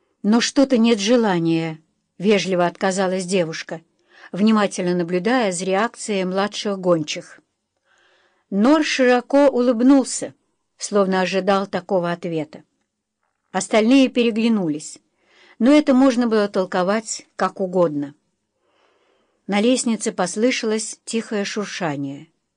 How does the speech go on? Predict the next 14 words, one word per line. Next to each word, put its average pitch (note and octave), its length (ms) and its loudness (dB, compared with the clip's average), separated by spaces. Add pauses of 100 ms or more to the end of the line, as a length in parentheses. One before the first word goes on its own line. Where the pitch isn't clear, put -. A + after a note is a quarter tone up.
(500)
Кто-то B3+ 320 0
спускался, G3+ 680 -2
негромко F#3 480 -4
шаркая F3 480 -4
ногами. E3 580 -4 (720)
Девушка C4+ 500 2
непроизвольно A#3+ 720 0
поморщилась. F3+ 880 -2 (880)
Только B3 320 4
Иры B3+ 460 4
ей F#3 340 -2
тут F#3 220 -6
не F#3 100 -2
хватало. D#3 680 -4